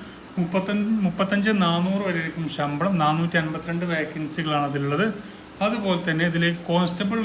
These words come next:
വിഭാഗത്തിലേക്ക്, അതിലേക്ക് വന്നിരിക്കുന്നത് ടെൻത്ത് പാസ് പാസ്സായിരിക്കുക. പത്താം ക്ലാസ് പാസ്സായിട്ടുള്ള ആൾക്ക് അതിലേക്ക് അപ്ലൈ ചെയ്യാൻ പറ്റും. അതുപോലെ തന്നെ ഇതിലേക്ക് നാലായിരത്തി ഇരുന്നൂറ്റി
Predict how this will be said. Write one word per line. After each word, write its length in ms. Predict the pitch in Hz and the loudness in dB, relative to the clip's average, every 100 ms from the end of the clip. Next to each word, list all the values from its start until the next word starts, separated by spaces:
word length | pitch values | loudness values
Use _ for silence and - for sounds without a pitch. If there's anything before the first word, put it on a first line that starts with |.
| 185 | -2
വിഭാഗത്തിലേക്ക്, 720 | 165 165 156 156 151 147 214 214 - - - 165 | -2 -2 -2 -2 -2 0 -2 -2 -10 -16 -6 -2
അതിലേക്ക് 300 | 160 160 160 | 0 0 -2
വന്നിരിക്കുന്നത് 420 | 156 151 165 175 170 | -2 -2 -2 -2 0
ടെൻത്ത് 380 | 170 175 - 190 | 0 0 -2 0
പാസ് 400 | 180 156 156 202 214 208 | 2 2 2 -2 -6 -2
പാസ്സായിരിക്കുക. 600 | 156 151 151 147 143 151 147 - | 0 0 0 -2 -2 -6 -8 -6
പത്താം 240 | 147 151 156 | -2 -2 0
ക്ലാസ് 280 | 156 147 170 | 0 -2 -2
പാസ്സായിട്ടുള്ള 560 | 156 151 156 156 156 156 | 0 2 0 -2 -2 0
ആൾക്ക് 280 | 151 147 143 151 | 0 0 -4 -4
അതിലേക്ക് 340 | 147 143 143 147 | -2 -2 0 0
അപ്ലൈ 260 | 147 147 143 | 0 -2 -2
ചെയ്യാൻ 200 | - 143 143 | -2 -2 -2
പറ്റും. 220 | 139 220 208 - - - - | -2 0 -2 -6 -14 -10 -2
അതുപോലെ 320 | 214 220 185 170 | 0 2 0 0
തന്നെ 140 | 170 | 0
ഇതിലേക്ക് 280 | 170 175 175 180 | 0 0 0 2
നാലായിരത്തി 520 | 165 170 170 170 165 180 | 2 4 4 2 0 0
ഇരുന്നൂറ്റി 360 | 160 170 165 | 0 -2 0